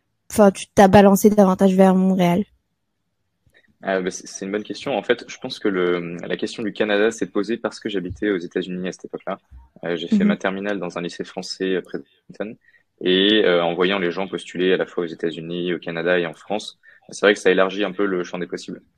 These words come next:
Speaker 2: Euh,
Speaker 1: Ok.
Speaker 2: donc, euh, j'ai regardé, j'ai découvert Montréal, euh, sur Internet. Euh, j'ai postulé également à des écoles françaises, mais à la fin, mon choix s'était porté sur, euh, une nouvelle expérience à l'étranger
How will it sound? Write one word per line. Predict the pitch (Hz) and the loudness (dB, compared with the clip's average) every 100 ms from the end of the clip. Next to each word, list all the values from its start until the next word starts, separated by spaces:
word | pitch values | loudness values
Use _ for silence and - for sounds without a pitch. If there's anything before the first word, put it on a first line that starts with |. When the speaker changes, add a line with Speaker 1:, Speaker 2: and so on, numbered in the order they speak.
| _ _ _ - | _ _ _ -10
Speaker 2:
Euh, | 90 85 82 80 80 - | -4 -2 0 0 -2 -4
Speaker 1:
Ok. | 95 | -8
Speaker 2:
donc, | 92 - | -14 -6
euh, | 92 87 85 85 85 85 | -4 -2 -4 -4 -4 -4
j'ai | 82 92 90 87 | -4 -2 0 0
regardé, | 85 95 87 104 - | 0 2 2 0 -4
j'ai | 95 82 | -6 -8
découvert | 85 - 92 87 82 _ | -8 -10 -4 -4 -4 _
Montréal, | 87 82 82 87 | -12 -6 -4 -4
euh, | 87 - | -4 -8
sur | - - | -12 -16
Internet. | - 87 87 - _ _ _ _ _ 90 | -16 -10 -8 -10 _ _ _ _ _ -2
Euh, | 85 82 82 | 0 0 -2
j'ai | 87 | -6
postulé | 92 107 - 120 | -8 -8 -2 0
également | 101 95 101 | 2 0 -2
à | |
des | 92 85 | -4 -4
écoles | 87 87 | -6 -8
françaises, | - - 110 113 _ _ - 87 | -8 -4 -4 -4 _ _ -20 -12
mais | 87 90 95 | -6 0 4
à | 92 | 4
la | 87 | 2
fin, | - 101 | 0 -6
mon | 95 | -6
choix | 87 95 | -8 -10
s'était | - - | -10 -12
porté | 80 - 80 | -12 -10 -10
sur, | - 87 85 | -10 -8 -6
euh, | 80 - _ _ _ - | -8 -10 _ _ _ -10
une | 87 | -6
nouvelle | 90 92 | -2 0
expérience | 87 - 92 92 - | -2 -2 -4 -4 -8
à | |
l'étranger | 85 - 80 90 101 | -10 -10 -6 -2 -2